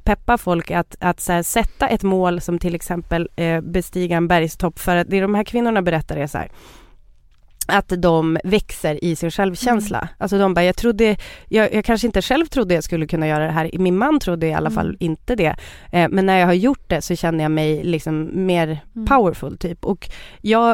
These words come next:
Speaker 1: eh, det, jag lever ju på den meriten. Det var ganska många år sedan nu jag drog hundratjugo kilo i marklyft. Men det ge-,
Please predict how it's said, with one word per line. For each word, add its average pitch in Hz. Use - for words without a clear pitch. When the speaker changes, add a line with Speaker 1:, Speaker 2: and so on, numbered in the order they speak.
Speaker 1:
eh, 185
det, 208
jag 214
lever 233
ju 196
på 190
den 175
meriten. 175
Det 185
var 220
ganska 196
många 190
år 190
sedan 156
nu 156
jag 156
drog 160
hundratjugo 170
kilo 190
i 165
marklyft. 180
Men 196
det 214
ge-, 285